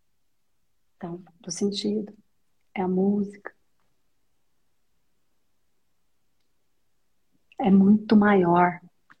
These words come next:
E aí a gente vai pra entidade maior, entendeu? Aí a gente vai lá pra base da força dos, que eu chamei de orixá. Aí a gente vai pro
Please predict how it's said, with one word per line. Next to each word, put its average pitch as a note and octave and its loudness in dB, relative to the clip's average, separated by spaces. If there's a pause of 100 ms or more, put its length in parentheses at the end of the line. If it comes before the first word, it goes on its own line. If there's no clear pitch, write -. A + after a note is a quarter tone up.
(600)
E G3 8
aí G3 8
a G#3+ 2
gente G#3 -8
vai G#3 -4
pra G#3 -6
entidade G3 -8
maior, G3+ -6
entendeu? F#3+ -10
Aí G3 -6
a F3+ -6
gente F3+ -10
vai F3+ -4
lá A3+ 2
pra G#3+ -6
base G#3 -2
da G3+ -6
força G#3+ -10
dos, G3+ -20 (380)
que - -2
eu G3 6
chamei F#3+ 2
de F#3 -4
orixá. F#3 -8 (1600)
Aí F3 -6
a E3+ -4
gente F3+ -4
vai F3+ 0
pro F3+ -6